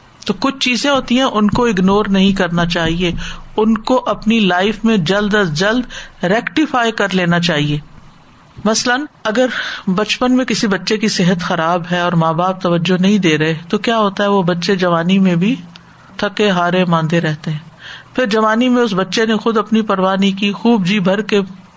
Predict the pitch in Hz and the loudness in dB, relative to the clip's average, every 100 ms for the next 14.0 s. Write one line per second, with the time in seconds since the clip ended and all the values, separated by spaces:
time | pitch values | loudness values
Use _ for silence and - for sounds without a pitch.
0 | - - - 202 185 202 180 180 208 190 | -20 -10 0 0 2 0 0 0 0 0
1 | 208 196 185 202 196 214 208 208 165 156 | 2 2 2 0 0 0 0 -2 0 -2
2 | 151 - - - - - - - 175 220 | -8 -16 -20 -20 -20 -20 -20 -2 2 2
3 | 247 233 214 202 196 196 190 190 190 190 | 2 2 0 0 0 0 0 0 0 0
4 | 226 - - - - - - - 196 208 | -4 -6 -18 -20 -20 -20 -20 -10 -2 -2
5 | 185 190 170 165 170 151 151 165 - - | 0 2 0 0 0 0 -2 -8 -12 -20
6 | - - - - - - 208 190 214 214 | -20 -20 -20 -20 -20 -4 -2 0 0 -2
7 | - - 180 190 185 208 247 233 220 214 | -6 -8 -2 0 2 2 2 2 2 -2
8 | - - 175 170 - - - 175 190 240 | -6 -4 -4 -4 -10 -16 -6 -2 2 2
9 | 220 226 214 220 190 196 269 269 262 220 | 2 2 2 2 4 2 2 0 0 0
10 | 190 170 165 170 202 196 190 180 170 175 | 0 0 0 -2 -4 -2 -2 -2 -2 -2
11 | 196 196 - - - - - 196 190 226 | -4 -8 -12 -20 -20 -20 -6 -4 0 0
12 | 196 180 175 - - - - - - - | 0 0 -2 -4 -14 -20 -20 -20 -20 -20
13 | - - - - 254 254 - - 277 | -20 -20 -20 -4 -2 -2 -8 -4 -4